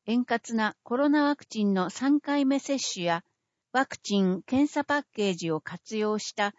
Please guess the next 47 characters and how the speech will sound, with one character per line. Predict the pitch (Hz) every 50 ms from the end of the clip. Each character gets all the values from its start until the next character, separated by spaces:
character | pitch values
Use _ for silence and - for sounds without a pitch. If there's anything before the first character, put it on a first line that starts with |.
| _ -
さ | - - - 269
ら | 262 254
な | 233 214 208 202
る | 196 196
経 | - - 285 285 294 285
済 | - 294 285 285 285
活 | - - 277 - - 233 196
動 | 196 190 185 185
の | 175 175 180 -
活 | - - - 208 208 -
性 | - - 269 277 277 277
化 | - 269 262
に | 254 247
も | 220 202 202 196 - _ _ _ - - - -
努 | 302 294
め | 254 220 165
て | - 180
ま | 165 170 165 175
い | 180 175
り | 160 175 170
ま | 165 160 165 180
す。 | - - - - - _ _ _ _ _ _ _ _ _ _ _ _ _ _ _ _ _ _ _ _
昨 | - - 226 233 - - 285
年 | 269 262 262 262 254
開 | - - - 247 262 254
館 | - - 240 247 247 233
し | - -
た | - 226 220 - _ _ _ _ _ _
総 | - - - 285 294 294 277
合 | 262 285 285 285 269
文 | 247 277 277 277
化 | 269 285 277 262
芸 | 226 254 269 277
術 | 247 269 269 - -
セ | - - - 277
ン | 262 226
タ | - 185 175 175
ー | 175
で | 175 190
は、 | 185 170 165 170 - _ _ _ _ _ _ _ _ _ -
我 | 262 269 277
が | 262 240 233 226
会 | - - 262 277 262
派 | 208 170 190 170 - -
提 | 226 226 240 247 240 233
案 | 226 226 226 226 220
の | 220 214 208